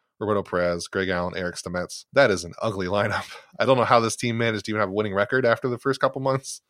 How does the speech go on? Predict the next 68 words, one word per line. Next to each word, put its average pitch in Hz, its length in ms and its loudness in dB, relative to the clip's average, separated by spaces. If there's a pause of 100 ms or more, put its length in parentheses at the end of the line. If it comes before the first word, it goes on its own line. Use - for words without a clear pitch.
(380)
looking 127 280 2
at 123 80 2
that, 131 280 6
but 101 220 2 (580)
I 123 40 0
mean, 135 100 4
they're 131 80 4
finally 151 300 4
young 131 220 6
and 104 80 -2
it's 107 100 -6
finally 113 260 0
fun. 95 300 -2
So 87 340 -4
it 127 60 0
was 123 100 2
just 123 120 -2
kinda 123 160 2
neat 113 180 -4
to 101 60 -10
see. 104 380 -4
I 151 140 8
thought 160 220 4
for 117 80 -4
sure 127 240 2
I'd 104 120 2
be 104 100 -4
able 101 120 -2
to 98 60 -6
smugly 101 380 -6
say, - 140 -4
like, 101 120 -2
they 98 80 -4
finally 107 240 0
have 92 80 -4
the 90 60 -10
youngest 104 300 -4
lineup 113 240 -2
of 120 80 -4
the 110 60 -6
year, 110 220 -4
but 90 160 -8
it 92 60 -6
was 85 160 -10
kinda 107 180 -4
neat 101 160 -8
they 90 80 -8
didn't 85 260 -14 (380)
quite 156 280 0
have 98 160 0
the 87 100 -8
youngest 85 360 -8
because 85 300 -8
of, 80 260 -14 (100)
like, 98 100 -12
Luplo's 104 680 -2 (120)
deceivingly 95 520 -6
young, 92 300 -2
Bowers 90 400 0
is 85 100 -12
still 90 220 -8
young, 87 320 -8
of 87 80 -20
course 95 240 -4
Mercado's 90 440 -2
in 90 120 -8
there, 90 160 -6
but, 82 220 -8